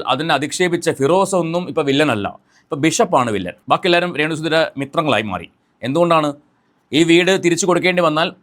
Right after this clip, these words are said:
പലരെയും അത് ബാധിക്കുമെന്നുള്ളതുകൊണ്ട് ആ പലരിൽ ഒരാൾ ഇപ്പോൾ ഇവരുടെ സപ്പോർട്ടറായിട്ട് മാറിയിട്ടുണ്ട്. രേണുസുധി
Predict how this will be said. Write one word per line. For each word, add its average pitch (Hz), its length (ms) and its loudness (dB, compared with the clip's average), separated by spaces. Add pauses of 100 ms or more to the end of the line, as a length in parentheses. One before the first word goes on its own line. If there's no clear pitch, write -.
(140)
പലരെയും 170 260 4
അത് 165 100 2
ബാധിക്കുമെന്നുള്ളതുകൊണ്ട് 156 800 0 (140)
ആ 175 240 4
പലരിൽ 180 340 4
ഒരാൾ 170 340 4 (140)
ഇപ്പോൾ 190 280 -2 (300)
ഇവരുടെ 180 340 0 (220)
സപ്പോർട്ടറായിട്ട് 185 560 2
മാറിയിട്ടുണ്ട്. 117 460 -2 (680)
രേണുസുധി 185 600 -2